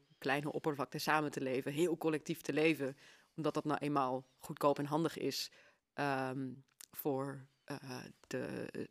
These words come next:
de, de, de bedrijven waarvoor ze werken, ehm, dat zij door die opgelegde collectiviteit een, een eigen soort collectiviteit, ehm,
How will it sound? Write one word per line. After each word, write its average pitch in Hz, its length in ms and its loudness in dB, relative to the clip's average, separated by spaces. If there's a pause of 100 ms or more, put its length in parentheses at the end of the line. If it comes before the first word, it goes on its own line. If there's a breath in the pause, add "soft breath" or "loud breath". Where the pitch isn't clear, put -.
(180)
de, 135 220 -4
de, 127 180 -6
de 127 100 -6
bedrijven 131 380 -2
waarvoor 131 280 -4
ze 147 80 -6
werken, 147 400 2 (600 loud breath)
ehm, 151 420 6 (100)
dat - 320 0
zij 143 440 4 (480)
door 147 420 2
die 143 360 0 (100)
opgelegde - 480 2
collectiviteit 139 840 0
een, 143 280 -2
een 131 200 -8
eigen 165 320 2
soort - 140 -8
collectiviteit, 135 800 -2 (500)
ehm, 131 680 2